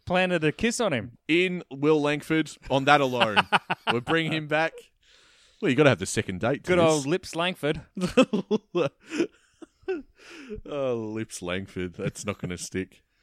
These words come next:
Speaker 1: Lippy Langford?
Speaker 2: Workshop it off the pod, hey? How about that?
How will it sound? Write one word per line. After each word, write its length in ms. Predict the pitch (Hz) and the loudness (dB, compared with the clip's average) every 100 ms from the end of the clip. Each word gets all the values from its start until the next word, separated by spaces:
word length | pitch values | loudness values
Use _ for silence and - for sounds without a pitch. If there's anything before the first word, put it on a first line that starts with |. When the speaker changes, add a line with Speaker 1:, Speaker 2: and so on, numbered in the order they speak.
| _ _ _ _ _ | _ _ _ _ _
Speaker 1:
Lippy 340 | 117 147 175 156 | -10 -8 -8 -8
Langford? 480 | 160 175 - 185 _ | -10 -14 -14 -18 _
Speaker 2:
Workshop 400 | 170 180 - 160 | 4 4 6 2
it 80 | 135 | 2
off 180 | 113 - | 0 0
the 80 | 92 | -6
pod, 240 | - 85 | -4 -2
hey? 200 | 87 117 151 | 0 2 4
How 100 | 160 | 4
about 220 | 156 123 | 4 2
that? 120 | 131 | 0